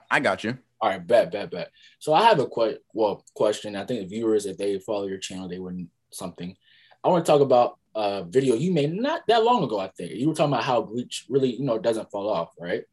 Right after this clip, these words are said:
Speaker 1: Mm-hmm.
Speaker 2: After, uh, the, uh, or debunking the myth that you think Bleach falls off. Could
Speaker 1: Yeah.
Speaker 2: you, like, I, I, like, I'm a Bleach lover. I really do like Bleach. It's probably, I think, gets a lot of over slandery,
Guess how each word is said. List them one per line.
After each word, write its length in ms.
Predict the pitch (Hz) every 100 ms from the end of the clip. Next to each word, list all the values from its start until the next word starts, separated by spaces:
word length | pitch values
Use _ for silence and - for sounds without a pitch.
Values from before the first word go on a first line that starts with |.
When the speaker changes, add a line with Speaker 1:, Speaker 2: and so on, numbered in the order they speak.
| 101
Speaker 1:
Mm-hmm. 120 | 95
Speaker 2:
After, 200 | 104 - - -
uh, 180 | 104 98
the, 140 | 85
uh, 140 | 87 92
or 300 | 92 90 82 _ -
debunking 560 | 120 117 120 113 101
the 100 | 101
myth 380 | 101 113 110 - -
that 160 | 90
you 60 | -
think 200 | 110 95
Bleach 200 | 101 90
falls 300 | - 95 95
off. 240 | 104 87 - _ _ _ -
Could 140 | 95
Speaker 1:
Yeah. 20 | 143
Speaker 2:
you, 60 |
like, 380 | 156 107 - - _ -
I, 120 | - 165
I, 180 | 139 160
like, 220 | 143 135
I'm 140 | 147 160
a 40 |
Bleach 200 | 143 143
lover. 380 | 135 127 131 -
I 80 | 113
really 240 | 120 127
do 140 | 117 131
like 240 | 113 107
Bleach. 240 | 117 -
It's 120 | 107 -
probably, 520 | 117 113 110 110 - _ _ -
I 80 | 117
think, 160 | 127
gets 160 | 113 104
a 40 |
lot 240 | 92 110 123
of 80 | 104
over 200 | 117 113
slandery, 760 | - 110 110 110 107 107 113